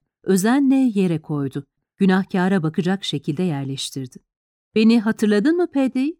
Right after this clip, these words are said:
Pet'in bilinci yavaş yavaş açılırken ilk hisleri kor gibi yakıcı bir acı ve midesini buran bir bulantı oldu. Önce inildedi, homurdandı,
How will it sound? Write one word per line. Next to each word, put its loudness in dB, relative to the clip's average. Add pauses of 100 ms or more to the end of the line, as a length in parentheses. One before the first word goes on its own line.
(380)
Pet'in 2
bilinci 4
yavaş 0
yavaş -2
açılırken -4 (360)
ilk 0
hisleri -2
kor 0
gibi 2
yakıcı -2
bir -2
acı -4 (280)
ve 2
midesini 0
buran 0
bir 0
bulantı -2
oldu. -8 (560)
Önce 0 (220)
inildedi, -2 (320)
homurdandı, -2